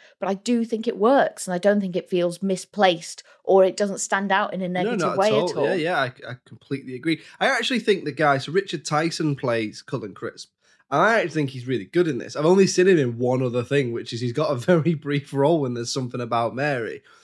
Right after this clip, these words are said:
Speaker 2: But I,
Speaker 1: Really?
Speaker 2: but I think he's really good in this 'cause I think the villains are a bit one-dimensional, but I think he,
Speaker 1: Mm-hmm.
Speaker 2: he brings him to life quite interestingly. He sort of, what he's doing seems to be motivated by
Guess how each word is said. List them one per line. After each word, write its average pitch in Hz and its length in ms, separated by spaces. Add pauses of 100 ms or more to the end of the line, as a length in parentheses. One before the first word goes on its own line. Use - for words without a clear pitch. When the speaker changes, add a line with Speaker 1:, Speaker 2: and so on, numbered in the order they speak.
Speaker 2:
But 285 400
I, 143 160
Speaker 1:
Really? 180 80
Speaker 2:
but 147 320 (280)
I 185 160
think 226 160
he's 180 140
really 156 160
good 180 160
in 175 80
this 127 100
'cause 135 140
I 160 140
think 151 260 (160)
the 160 160
villains 226 260
are 214 280
a 185 40
bit 165 160
one-dimensional, 127 680
but 120 100
I 131 60
think 160 240
he, 175 240
Speaker 1:
Mm-hmm. 143 40 (800)
Speaker 2:
he 170 140
brings 202 580
him 220 60
to 190 100
life 180 260
quite - 280
interestingly. 151 720
He 113 80
sort 180 340
of, 151 120 (600)
what 185 320
he's 196 180
doing 160 520
seems 151 600
to - 60
be 147 80
motivated 131 880
by 123 460